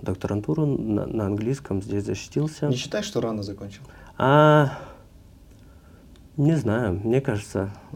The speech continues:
Speaker 2: Ну,
Speaker 1: хорошо.
Speaker 2: да?
Speaker 1: Да.
Speaker 2: Контент? Потому что, э, я когда учился на M B A, э, ну, мне было тоже там двадцать шесть или двадцать семь. Э, да, бизнес-опыт, понятно, был, я
Speaker 1: Мгм.
Speaker 2: только предпринимательством занимался и, ну, больше ничего не делал, и по-,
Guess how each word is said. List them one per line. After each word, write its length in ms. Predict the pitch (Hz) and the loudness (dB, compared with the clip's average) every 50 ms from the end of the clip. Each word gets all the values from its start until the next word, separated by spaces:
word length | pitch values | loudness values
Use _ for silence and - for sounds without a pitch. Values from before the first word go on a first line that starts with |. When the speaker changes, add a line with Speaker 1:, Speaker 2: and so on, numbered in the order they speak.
| - - - | -14 -12 -10
Speaker 2:
Ну, 200 | 135 117 113 107 - - 87 - | -8 -8 -8 -10 -12 -14 -14 -12
Speaker 1:
хорошо. 520 | - - 107 104 - - - 117 120 131 123 | -8 -6 -6 -6 -6 -6 -6 -6 -6 -4 0
Speaker 2:
да? 260 | 120 123 151 175 175 - - - - | 0 2 0 0 -4 -12 -18 -16 -8
Speaker 1:
Да. 80 | - - | -6 -2
Speaker 2:
Контент? 400 | 110 110 110 113 104 98 - - - - - - | -2 0 -2 -2 -4 -6 -10 -16 -20 -18 -10 -8
Потому 180 | 120 - - | -2 -2 -2
что, 300 | 131 - 135 123 107 110 - - - - - - - - | 0 2 2 2 2 0 -8 -16 -20 -20 -20 -20 -16 -10
э, 200 | 104 101 101 98 | -8 -6 -4 -2
я 160 | 107 123 135 131 | 2 2 2 2
когда 180 | 123 117 120 | 2 2 2
учился 340 | 117 113 110 - 110 - - 113 | 2 0 0 -4 -8 -8 -6 -6
на 40 | |
M 160 | 110 110 113 110 | -4 -4 -4 -2
B 280 | 107 120 139 175 196 - - - - - - | 0 2 2 0 0 -4 -12 -20 -20 -20 -16
A, 300 | - 113 104 104 107 110 | -14 -12 -12 -10 -10 -10
э, 40 | 110 | -10
ну, 160 | - 123 123 107 | -8 -8 -8 -6
мне 160 | 98 98 95 | -6 -6 -6
было 240 | 92 98 95 95 90 | -6 -6 -6 -8 -8
тоже 340 | 90 101 92 90 92 87 85 - - - - - - - - - - - - - | -8 -8 -8 -8 -8 -10 -12 -14 -20 -20 -20 -20 -20 -20 -20 -20 -20 -20 -20 -20
там 120 | - - | -18 -18
двадцать 240 | - - 98 95 - | -14 -12 -12 -10 -10
шесть 320 | - - 117 113 113 - - | -10 -8 -6 -8 -8 -6 -8
или 60 | 98 | -8
двадцать 240 | 95 95 98 92 95 - - | -8 -6 -8 -8 -10 -10 -6
семь. 220 | 143 151 170 190 - - - - - - - - - - - - - - | -4 -4 -4 -6 -8 -12 -20 -20 -20 -20 -20 -20 -20 -20 -20 -20 -20 -16
Э, 80 | - - 101 95 95 95 92 92 92 92 92 90 - - 98 - 98 98 - - - - | -12 -10 -8 -6 -6 -6 -6 -8 -8 -10 -10 -12 -12 -12 -12 -12 -12 -12 -12 -12 -12 -12
да, 380 | - - 127 131 139 151 135 | -10 -6 2 6 8 8 8
бизнес-опыт, 540 | 110 135 143 139 131 131 160 147 - 120 - | 8 4 2 2 2 2 0 0 0 0 -2
понятно, 380 | - 127 135 143 131 135 127 110 | 0 0 2 2 0 0 -2 0
был, 180 | 104 143 165 143 | 2 2 4 4
я 100 | 117 113 | 4 2
Speaker 1:
Мгм. 100 | 107 113 | 0 -2
Speaker 2:
только 180 | 107 101 - | -2 -4 -6
предпринимательством 540 | 87 - - - - 117 104 101 - - 95 | -8 -8 -10 -6 -4 -2 -2 -2 -4 -6 -6
занимался 520 | 101 101 104 110 135 165 170 165 - - | -6 -4 -4 -2 -2 -2 -2 -2 -2 -4
и, 180 | 95 92 90 90 - - - - | -4 -4 -4 -6 -10 -14 -14 -10
ну, 120 | - 113 104 | -8 -6 -6
больше 300 | 92 107 107 - - 110 | -2 -2 -4 -4 -4 -8
ничего 200 | 104 - - 107 | -8 -6 -6 -6
не 80 | 107 | -4
делал, 200 | 107 131 165 165 | 0 2 2 2
и 60 | 117 98 | 2 0
по-, 240 | - 104 101 101 | -2 -2 -4 -4